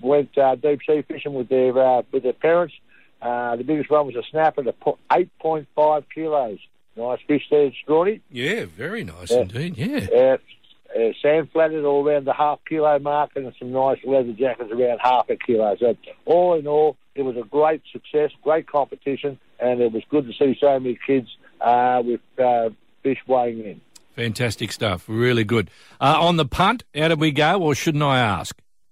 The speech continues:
Speaker 1: Uh, fourth. I thought we struggled with this wet weather, and we have all, all, um, all winter, and, uh, hopefully we can get a, get a couple of dry tracks and get back on the winning list. But, yeah, yeah, a, a very tough fourth.
Speaker 2: Yeah, and, uh, the Valley on Saturday, of course, we get set for the Melbourne Cup.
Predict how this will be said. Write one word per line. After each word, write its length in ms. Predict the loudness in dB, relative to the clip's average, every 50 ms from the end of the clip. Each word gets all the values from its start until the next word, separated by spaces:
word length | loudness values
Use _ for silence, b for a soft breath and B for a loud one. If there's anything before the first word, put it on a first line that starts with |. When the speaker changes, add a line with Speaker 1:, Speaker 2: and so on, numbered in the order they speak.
| _ _ _ _ _ _ _ _ 0
Speaker 1:
Uh, 280 | 2 2 4 4 2 0 _
fourth. 320 | 0 2 2 2 2 0 -4 -6
I 100 | -8 -8
thought 200 | -4 -4 -4 -4
we 100 | -4 -4 -6 -4
struggled 400 | 0 0 0 2 0 -2 -4 -4
with 140 | -4 -6 -6
this 120 | -6 -6 -2
wet 220 | 0 0 0 0
weather, 280 | 0 0 0 2 2 0
and 100 | 0 0
we 120 | 0 -2
have 240 | 2 2 2 2 4
all, 200 | 2 2 2 2 0 0
all, 360 | 2 4 4 4 4 4 4
um, 260 | 4 2 2 -2 -4 -10 -20 _ _ _ _ -2
all 240 | 0 2 2 2
winter, 300 | 2 0 0 2 0 0 -2 _ _ _ -14
and, 320 | -10 -8 -8 -6 -2 0 2
uh, 180 | 2 2 0
hopefully 420 | 0 0 0 0 0 0 2 2 2
we 180 | 2 2 0
can 100 | -2 -4
get 140 | -2 -2 -2
a, 80 | -2 -4 _ _ -4
get 120 | -4 -2 -2
a 40 | 0
couple 280 | 0 -2 -2 -2 -2
of 60 | -2 2
dry 260 | 2 2 2 2 0 _ _ _ -4
tracks 260 | 0 0 0 0 -4 -12
and 120 | -8 -4
get 200 | -2 -2 -2 0
back 160 | -2 -2 -2 -2
on 100 | -6 -2 -2
the 60 | 0
winning 280 | 0 0 0 0 0
list. 220 | 2 2 2 0 0 -2
But, 200 | -2 -2 0 2
yeah, 120 | 2 2
yeah, 340 | 2 4 4 4 4 4 2 0 0 -2 -4 -4 _ -2
a, 60 | 0 2
a 180 | 2 2 2
very 260 | 2 2 2 2 0 -2 -6
tough 160 | -10 -10 -10 _ _ -4
fourth. 240 | -2 -2 -2 -2 _ _ _ -20 B B B B B B B -8
Speaker 2:
Yeah, 320 | -6 -4 -4 -4 -4 -2
and, 360 | 0 0 2 2 2 2 4 4
uh, 200 | 4 2 2 0
the 160 | 0 0 0
Valley 360 | 2 2 2 2 2 2 2
on 200 | 2 0 0 -2
Saturday, 520 | -2 0 0 0 0 0 0 0 2 2
of 140 | 2 0 -2
course, 280 | 0 0 0 0 0 -2
we 100 | -2 0
get 260 | 0 0 0 -2 -2
set 240 | -2 0 0 0 0
for 120 | -2 -4 -4
the 100 | -2 0
Melbourne 380 | 0 0 0 0 0 -2 0
Cup. 260 | 2 2 2 0 0